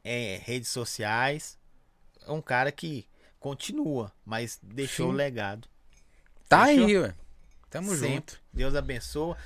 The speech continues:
Speaker 1: Galera, agradecer. Segue aí, curte, compartilha. As redes sociais do Piu Piu também vai tá na timeline aí,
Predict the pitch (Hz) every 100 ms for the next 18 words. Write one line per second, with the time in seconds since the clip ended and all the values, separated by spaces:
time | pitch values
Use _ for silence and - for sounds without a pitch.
0 | - - - - 131 147 160 127 95 -
1 | - - - - 120 139 135 - - 147
2 | 160 - _ - - - - 139 156 139
3 | 127 123 139 135 - 135 147 - - 135
4 | 113 - 139 139 135 131 139 147 127 131
5 | 123 123 - 123 - 131 127 113 123 127
6 | 120 123 117 - 120 117 107 104 110 110
7 | 101 98 120